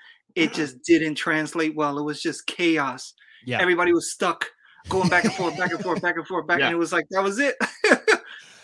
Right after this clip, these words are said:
Speaker 2: Yeah, you got
Speaker 1: I
Speaker 2: somebody on the ground and you're like, "All right, well, I guess I'm, uh, staying here."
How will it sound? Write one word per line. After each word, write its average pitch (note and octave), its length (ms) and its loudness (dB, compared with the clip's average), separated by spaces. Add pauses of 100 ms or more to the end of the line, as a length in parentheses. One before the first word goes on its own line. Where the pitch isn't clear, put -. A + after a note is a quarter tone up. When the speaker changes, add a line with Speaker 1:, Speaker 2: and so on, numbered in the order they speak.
(140)
Speaker 2:
Yeah, E3+ 100 6
you D3+ 140 4
got E3+ 180 8
Speaker 1:
I F#3 40 2
Speaker 2:
somebody F3+ 260 -6
on E3+ 80 -2
the C#3+ 80 -2
ground C3 340 2
and A#2 100 -6
you're B2 100 -2
like, A#2+ 320 0 (640)
"All C#3+ 140 -2
right, - 180 -4
well, A#2+ 280 -2
I B2+ 120 0
guess C#3+ 240 -4
I'm, D3+ 240 -4
uh, D3+ 300 0
staying F#3+ 380 -4
here." A2 240 -4